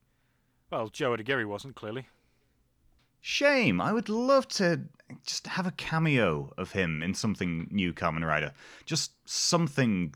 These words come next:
Speaker 2: just, even if it's just him looking at a camera and giving a thumbs up. Just something like that, because such a, like, my favorite Heisei rider.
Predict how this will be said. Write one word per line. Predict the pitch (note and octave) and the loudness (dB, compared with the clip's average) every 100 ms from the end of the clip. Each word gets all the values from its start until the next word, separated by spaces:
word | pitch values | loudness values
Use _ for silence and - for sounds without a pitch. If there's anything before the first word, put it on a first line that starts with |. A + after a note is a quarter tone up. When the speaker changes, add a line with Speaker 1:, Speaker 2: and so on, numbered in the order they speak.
| - | -10
Speaker 2:
just, | A#2+ C3 C#2+ - | -6 -6 -8 -4
even | F#3+ G3 | 0 0
if | F3 C#3 | 0 -4
it's | C#3 | -4
just | E3 D3 | -4 -2
him | D#3+ C#3 C3 - - | 0 0 0 -6 -4
looking | B2 C#3 C#3+ | -2 0 0
at | B2 C3+ | 0 -2
a | |
camera | - A2 G#2+ G#2 G2+ G2+ | 0 2 4 4 4 4
and | G2 F#2+ F#2 G2 | 2 2 0 0
giving | G#2 A2 F#2+ | 0 2 0
a | |
thumbs | - A2 G2+ E2+ | 0 2 2 0
up. | D2 - _ _ _ _ _ _ _ | -4 -10 _ _ _ _ _ _ _
Just | - B2+ - | -6 -4 0
something | F3+ E3+ | 2 4
like | C#3+ A2 | 4 4
that, | F2+ C#2+ - | 2 0 -6
because | - F#2+ E2 - - - _ - _ _ _ | -6 -6 -4 -6 -10 -14 _ -20 _ _ _
such | - C3+ C3+ | -8 0 2
a, | A2 - | 2 0
like, | A#2+ - | -2 0
my | A#2 A#2+ | 2 2
favorite | A#2 - C#3+ D3 B2 C3+ | 2 0 2 4 2 0
Heisei | - C3 - G2+ E2 | 2 0 2 2 4
rider. | D2+ D2+ D#2+ | 2 0 -2